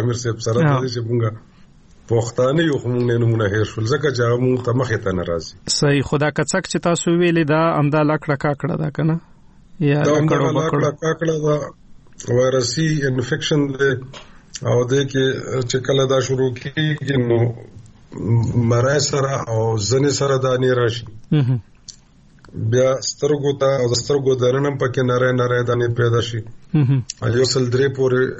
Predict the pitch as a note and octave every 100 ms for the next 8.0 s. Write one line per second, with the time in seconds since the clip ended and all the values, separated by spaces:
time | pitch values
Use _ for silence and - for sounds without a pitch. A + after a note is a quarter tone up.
0 | - A2+ A2+ A#2+ - - - - A#2 A#2
1 | A#2+ A2+ C3+ - C3 A#2+ A#2+ A2+ A#2 A2
2 | G#2 A2 G2+ - B2+ A#2+ - - - -
3 | - - - D#3 B2 B2 G#2 G#2+ A#2 A2
4 | A2 G#2 G#2+ - - - - - C#3+ A2+
5 | A2+ G#2 A#2+ A2+ A2 G#2+ G#2+ G2+ A2+ G#2
6 | G#2 G#2+ G#2 - - - D3 B2+ A2 -
7 | - - - - - A#2 G#2+ A2 A2 A#2+